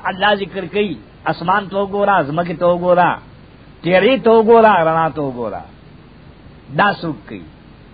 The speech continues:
نو ځکه دا صورت هغې پسې یو ځای راوړو. پنځلسم، مخکې صورت کې بیان د عذابونو وشو،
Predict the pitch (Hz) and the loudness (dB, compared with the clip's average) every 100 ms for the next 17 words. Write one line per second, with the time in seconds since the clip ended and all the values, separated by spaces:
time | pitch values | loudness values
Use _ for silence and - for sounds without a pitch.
0 | - - - - - - - - - - | -20 -20 -20 -20 -20 -20 -20 -20 -20 -20
1 | - - - 143 180 240 247 254 196 220 | -20 -20 -14 -2 2 4 4 2 4 2
2 | 196 202 208 202 - 165 190 185 165 185 | 0 0 -2 -2 -6 -4 -4 -2 -4 0
3 | 220 262 - - - - - 147 170 175 | -2 -2 -14 -20 -20 -20 -12 -2 2 4
4 | 156 147 127 104 87 76 - - - - | 4 2 0 -2 -6 -14 -20 -20 -20 -20
5 | - - - - - - - - - - | -20 -20 -20 -20 -20 -20 -20 -20 -20 -20
6 | - - - - - - - - 190 208 | -20 -20 -20 -20 -20 -20 -20 0 2 4
7 | 208 185 220 202 135 87 - - - - | 4 4 4 2 0 -12 -20 -20 -20 -20
8 | - - - - - - - - - - | -20 -20 -20 -20 -20 -20 -20 -20 -20 -20
9 | - - 131 208 277 - 269 - 247 285 | -20 -14 -2 0 0 -4 -8 -2 0 0
10 | - 220 202 208 226 - - - - - | 0 -2 2 2 0 -6 -20 -20 -20 -20
11 | - - - - - - - - - - | -20 -20 -20 -20 -20 -20 -20 -20 -20 -20
12 | - - - - - - - - - 143 | -20 -20 -20 -20 -20 -20 -20 -20 -8 0
13 | 208 233 285 294 233 214 208 214 196 233 | 2 4 2 0 0 0 2 0 0 -4
14 | 220 190 160 127 | -4 -6 -6 -10